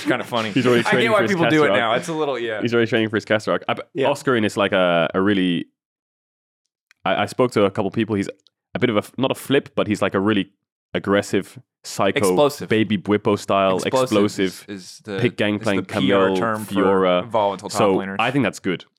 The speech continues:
Speaker 2: I think that's
Speaker 1: Mm.
Speaker 2: really good to have on your team because you may as well have some lane that's just playing, like, a psychopath that you can play towards.
Speaker 3: Yeah, I think it's important to have some more pressure on one side of the map to
Speaker 1: Yep.
Speaker 3: really have a early game plan that works well, where
Speaker 2: Yeah.
Speaker 3: they don't have to overforce mid so much.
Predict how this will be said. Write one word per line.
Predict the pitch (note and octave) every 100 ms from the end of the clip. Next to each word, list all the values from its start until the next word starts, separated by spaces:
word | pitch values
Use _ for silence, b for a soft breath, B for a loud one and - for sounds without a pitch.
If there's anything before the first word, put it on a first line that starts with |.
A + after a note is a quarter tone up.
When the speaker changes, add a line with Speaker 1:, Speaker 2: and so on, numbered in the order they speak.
| -
Speaker 2:
I | A#2+
think | A#2
that's | F#2
Speaker 1:
Mm. | G#2
Speaker 2:
really | F#2+ E2
good | E2
to | F2+
have | E2
on | D#2+
your |
team | D#2 D#2+ D2+
because | F#2+ F#2+ F#2+
you |
may | A2 G2+
as | -
well | E2+
have | F2
some | - F#2+ E2+
lane | D#2+
that's | D#2+ -
just | F2+
playing, | - E2
like, | D#2+ E2
a |
psychopath | - F2 E2+ - D#2+
that | -
you | -
can | D#2+
play | F2
towards. | D#2+ E2+ D#2
Speaker 3:
Yeah, | C3 A#2+ - _ _ -
I | C#3+
think | D3+ C#3+
it's | B2+ C3+
important | B2+ A#2+ A#2
to |
have | A#2 -
some | A#2+ B2
more | B2 A#2+ A2+ - _ _ _ _
pressure | - C3+ A#2+
on | A2+ A2+ A#2 A#2
one | F3+ A#2
side | A#2+
of | A#2+
the | -
map | A#2+ A#2+
to | - C3+ C3 C3
Speaker 1:
Yep. | B2
Speaker 3:
really | C3 C3 C3 B2+ _ _ _ _ _ -
have | D3 D3
a | D3 C#3
early | C#3 C3
game | C3
plan | C3 B2
that | B2 A2+ _ -
works | A#2+ A#2 -
well, | C3 B2+ _ _ -
where | C3
Speaker 2:
Yeah. |
Speaker 3:
they | B2+
don't | B2 B2+
have | B2+
to | - A#2+
overforce | A#2 A2+ - A#2 -
mid | A#2
so | A2+
much. | A2+